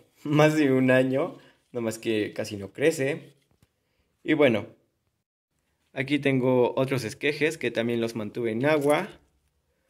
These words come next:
Algunos Y aquí tengo uno muy bonito. Así que nosotros también lo podemos cultivar tanto en tierra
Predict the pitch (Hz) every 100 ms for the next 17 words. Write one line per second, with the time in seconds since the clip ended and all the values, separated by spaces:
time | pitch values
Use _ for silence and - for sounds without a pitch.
0 | _ _ _ _ _ 120 120 127 _ _
1 | _ _ 151 156 - 127 - - 117 110
2 | 101 - - 131 120 120 113 107 113 113
3 | 131 170 - _ _ _ - 113 131 135
4 | 127 120 110 113 117 131 139 120 117 120
5 | 120 113 117 113 127 117 110 107 - 113
6 | 110 107 110 131 135 160